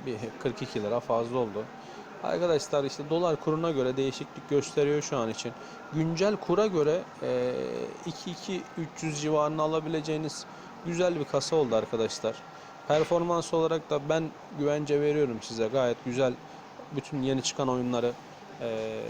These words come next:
güzel ayarlarda, donmadan, kasmadan oynayabileceğiniz bir bilgisayar arkadaşlar.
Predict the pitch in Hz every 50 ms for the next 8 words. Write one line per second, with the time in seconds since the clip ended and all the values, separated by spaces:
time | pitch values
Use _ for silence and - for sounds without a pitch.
0 | 113 120 135 131 131 151 147 139 131 123 120 120 120 120 117 117 117 120 120 117
1 | - - - - - - - - - - - 151 151 147 139 135 127 120 117 117
2 | 113 - - 143 139 - - 135 127 117 120 123 123 120 120 120 127 123 120 123
3 | 123 123 117 127 127 127 131 123 117 110 107 107 107 107 104 98 - - 110 104
4 | 104 104 104 101 - 113 110 98 - - - 120 127